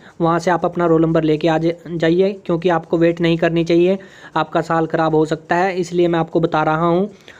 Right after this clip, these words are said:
और जल्दी से जल्दी इस वीडियो को शेयर कर दीजिए और एक बार इस वीडियो को लाइक कर दीजिए और हमारे चैनल को सब्सक्राइब कर लीजिए, क्योंकि आपको यहाँ पर हर एक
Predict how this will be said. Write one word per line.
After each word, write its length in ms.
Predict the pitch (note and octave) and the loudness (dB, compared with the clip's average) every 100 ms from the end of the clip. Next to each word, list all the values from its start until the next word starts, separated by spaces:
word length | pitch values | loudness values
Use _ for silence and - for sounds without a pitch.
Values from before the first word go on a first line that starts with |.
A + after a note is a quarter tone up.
| - E3+ | -6 0
और 280 | F3 F3 - F#3 | 0 0 -8 -6
जल्दी 260 | E3+ F3+ | -4 -2
से 100 | F#3 | -2
जल्दी 240 | F3+ F3+ F3+ | -2 -2 -2
इस 120 | E3+ | -2
वीडियो 180 | E3+ F3 | -2 -2
को 120 | E3+ | -4
शेयर 200 | - F#3 | -2 -2
कर 160 | F#3 F3 | -2 -2
दीजिए 340 | F3+ F3 G3 | -2 -2 -2
और 200 | G3 F3+ | 0 -2
एक 120 | F3 | -2
बार 180 | E3+ F3 | -2 -2
इस 180 | E3+ F3+ | -2 -2
वीडियो 180 | F3 E3+ | -2 0
को 100 | E3 | -2
लाइक 240 | D#3+ E3 | -2 -2
कर 140 | F3 | -4
दीजिए 320 | E3+ F#3 F#3+ G#3 - - - - | -2 -2 -4 -6 -12 -20 -20 -8
और 120 | F3+ F3+ | -6 -4
हमारे 320 | F3+ F3+ F#3 | -4 -4 -4
चैनल 240 | F#3 F3+ | -4 -4
को 140 | F3 E3+ | -4 -4
सब्सक्राइब 420 | E3+ E3+ F3+ F#3 | -4 -4 -4 -2
कर 160 | F#3+ | -2
लीजिए, 260 | F3+ F3 F3+ | -2 -2 -2
क्योंकि 280 | F3 E3+ F3+ | -4 -4 -4
आपको 260 | E3+ F#3 | -4 -4
यहाँ 160 | F3 E3 | -2 -2
पर 140 | F3 | -4
हर 180 | E3 E3+ | -4 -2
एक 180 | E3+ | -2